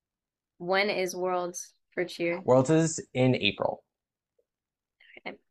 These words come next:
Speaker 1: Gymnastics
Speaker 2: So
Speaker 1: Worlds, like, October, but N C double A
Speaker 2: Oh.
Speaker 1: Nationals is April.
Speaker 2: Okay, okay. So you have, like, so if you follow N C double A and Elite, you have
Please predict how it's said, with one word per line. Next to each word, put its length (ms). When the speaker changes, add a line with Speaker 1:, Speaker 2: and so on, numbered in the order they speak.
Speaker 1:
Gymnastics 500
Speaker 2:
So 240
Speaker 1:
Worlds, 160
like, 200
October, 800
but 160
N 140
C 120
double 180
A 80
Speaker 2:
Oh. 20
Speaker 1:
Nationals 640
is 80
April. 560
Speaker 2:
Okay, 340
okay. 320
So 160
you 120
have, 160
like, 320
so 320
if 160
you 100
follow 380
N 160
C 140
double 200
A 220
and 160
Elite, 320
you 140
have 120